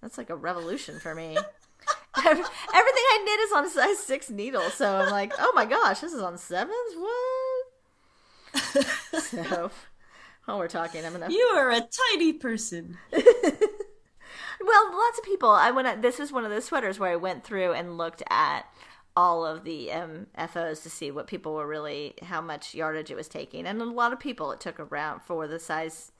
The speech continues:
Speaker 1: the, roughly the size that I knit. I knit a size in between sizes too,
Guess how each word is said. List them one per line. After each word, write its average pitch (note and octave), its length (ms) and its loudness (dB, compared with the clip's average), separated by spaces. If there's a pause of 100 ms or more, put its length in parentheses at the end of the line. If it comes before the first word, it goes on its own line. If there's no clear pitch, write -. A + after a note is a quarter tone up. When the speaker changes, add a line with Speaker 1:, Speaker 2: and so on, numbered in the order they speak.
(600)
Speaker 1:
the, F#3+ 100 -8
roughly F3+ 300 -2
the C#3+ 100 -8
size D#3 300 -4
that C#3+ 100 -10
I D3 80 -8
knit. D3+ 180 -10
I B3+ 160 2
knit C4 320 -2
a A3+ 60 -6
size F3 380 -2
in F3+ 160 -8
between D#3 600 -12
sizes A2+ 540 -12
too, A2+ 400 -10